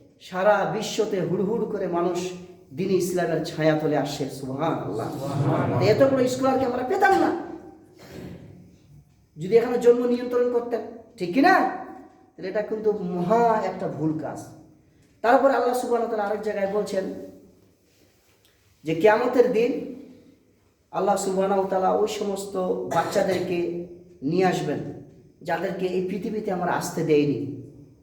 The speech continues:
Speaker 1: বিভিন্ন মেডিসিনের মাধ্যমে, চাই নীরব ব্যবহার করে হোক, চাই মেডিসিন ব্যবহার করেই হোক, ওই সমস্ত বাচ্চাদেরকে আল্লাহ সুবহানাহু ওয়া তাআলা জান দেবেন যেই বাচ্চাগুলো আমার শরীর থেকে,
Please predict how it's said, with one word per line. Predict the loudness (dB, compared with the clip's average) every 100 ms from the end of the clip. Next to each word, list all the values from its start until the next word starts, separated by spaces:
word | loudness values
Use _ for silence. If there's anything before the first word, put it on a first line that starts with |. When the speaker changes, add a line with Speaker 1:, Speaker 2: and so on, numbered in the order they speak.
| -8
Speaker 1:
বিভিন্ন | -2 2 2 2 0
মেডিসিনের | 0 -2 -2 -4 -2
মাধ্যমে, | -4 -4 -6 -8 -10 -14 -18 -20 -20 _ -10
চাই | -2 0
নীরব | 2 0
ব্যবহার | 0 -2 0 0
করে | 0 2
হোক, | 2 2 -2 -4 -14 -18 -20 _
চাই | -10 -4
মেডিসিন | -2 -2 -4 -6
ব্যবহার | -2 0 0
করেই | -2 -2 -2
হোক, | -4 -8 -12 -16 -20 -20 _ -20 -8
ওই | -2 0
সমস্ত | 4 4 2 0 0
বাচ্চাদেরকে | 2 2 2 0 0 0 0
আল্লাহ | 0 0 0
সুবহানাহু | -2 -2 0
ওয়া | 0
তাআলা | 2
জান | 4 4 6
দেবেন | 6 6 4 0 -4 -8 -14 -20 -20 _ _ -16
যেই | -6 -2 2
বাচ্চাগুলো | 2 2 0 6 6
আমার | 6 4 4 4 2 0 -4 0
শরীর | 0 0 2
থেকে, | 2 2 -4 -6